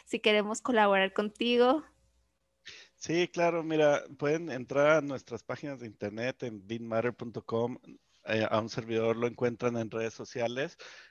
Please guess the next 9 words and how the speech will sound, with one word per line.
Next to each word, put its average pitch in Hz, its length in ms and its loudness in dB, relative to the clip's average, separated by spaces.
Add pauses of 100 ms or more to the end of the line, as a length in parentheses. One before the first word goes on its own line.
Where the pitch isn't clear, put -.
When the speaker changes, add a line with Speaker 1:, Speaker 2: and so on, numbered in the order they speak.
(100)
Speaker 2:
búsquenlo 107 460 -12
en 98 80 -16
Facebook, 127 540 -8
búsquenlo 104 420 -12
en 98 120 -12
Instagram 131 500 -6
como 101 240 -14
Talamantes 101 800 -10
Víctor. 143 420 -12